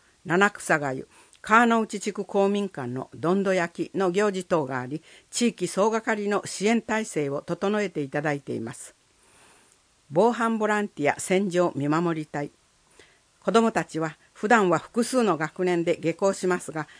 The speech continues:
毎週木曜日は一年生だけの下校となります。この一年生の下校に、防犯ボランティア戦場見守り隊の皆さんが付き添って送っていただきます。子どもたちと会話をしながら、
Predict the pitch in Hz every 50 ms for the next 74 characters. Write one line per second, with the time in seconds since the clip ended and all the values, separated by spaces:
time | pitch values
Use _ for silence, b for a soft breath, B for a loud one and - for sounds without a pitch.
0 | B B B - 151 190 233 226 - - 240 233 226 214 208 - - 214 220 208
1 | 202 180 143 135 139 139 - - - 156 - - 220 247 254 254 240 240 - 175
2 | 170 165 196 202 - 208 180 156 147 - 131 139 131 - 156 156 151 - 147 139
3 | 135 135 135 131 131 131 - - - _ _ _ b b b b b b b b
4 | b b b _ _ _ - 190 196 202 196 190 180 - 214 226 247 247 233 -
5 | 196 175 156 156 156 151 156 160 156 - 196 190 185 185 185 180 b b b b
6 | b _ - 131 170 196 196 - 214 190 190 185 165 170 170 170 165 165 160 -
7 | - 147 151 - - - - 190 202 233 202 190 208 202 190 - 147 165 180 190
8 | 208 214 208 208 - - 196 196 190 190 190 190 190 190 196 196 - - 160 151
9 | 139 147 147 - - - - - - - 240 240 240 - - 170 156 156 - 185
10 | 175 - - 180 165 - 156 147 151 151 - 156 151 151 - - - b b b
11 | b b b b b b b b b _ - 165 185 196 202 190 185 165 - -
12 | - 170 - - 190 202 208 202 196 196 196 190 - 185 180 190 180 185 185 185
13 | 185